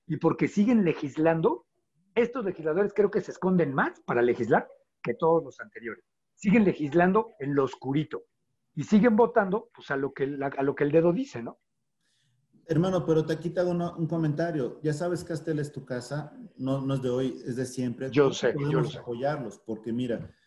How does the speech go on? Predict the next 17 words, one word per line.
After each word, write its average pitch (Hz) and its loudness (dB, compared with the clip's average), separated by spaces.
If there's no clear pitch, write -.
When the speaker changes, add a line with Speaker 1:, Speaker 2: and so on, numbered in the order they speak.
Speaker 2:
si - -6
hay 147 0
algo 156 0
que 131 -2
debemos 127 0
de 127 -2
entender 117 -2
es 120 -10
que - -20
somos 127 -6
ciudadanos 117 -6
y - -20
queremos 117 -4
lo 107 -4
mejor 98 -8
para 104 -8
México. 110 -8